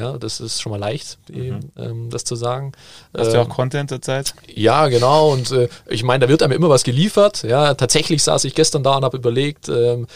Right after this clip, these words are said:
Speaker 1: schreibe ich jetzt was zu Hütter, äh, beispielsweise und zu Friedhelm Funkel, die ja beide eine Steilvorlage geliefert haben. Hab ich aber dann nicht gemacht, ähm, weil's dann auch immer so ein Faktor ist, bring ich's jetzt hin,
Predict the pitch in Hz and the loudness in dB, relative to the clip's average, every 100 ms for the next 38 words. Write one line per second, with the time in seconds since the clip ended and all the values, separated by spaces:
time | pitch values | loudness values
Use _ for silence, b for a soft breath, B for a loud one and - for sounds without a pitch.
0 | B - 127 131 135 131 123 120 - - | B -2 0 0 0 -2 0 0 0 0
1 | 117 147 - 139 135 131 - 123 123 123 | 0 -2 0 0 0 -4 -4 -4 -4 -2
2 | - - 127 123 120 120 120 120 - 113 | -2 -4 -4 -4 -4 -2 -4 -4 -6 -6
3 | 117 - 110 - 131 117 147 147 147 131 | -4 -4 -4 -4 -2 -2 -2 -4 -4 -2
4 | 127 120 123 127 120 - 123 120 127 120 | 0 0 0 -2 -4 -4 -6 -2 -2 0
5 | 120 117 123 139 135 139 135 B B B | -2 -4 -6 -8 -6 -6 -8 B B B
6 | - 120 120 110 104 123 - 160 143 143 | -6 -2 0 0 0 0 0 0 0 -2
7 | - 123 117 117 117 110 - 139 139 135 | -6 -6 -4 -6 -8 -6 -4 -2 -2 -2
8 | 135 135 131 120 143 - 131 127 - _ | 0 0 0 -2 -6 -2 0 -2 -6 _
9 | - 139 131 127 147 175 | -6 -2 0 2 2 0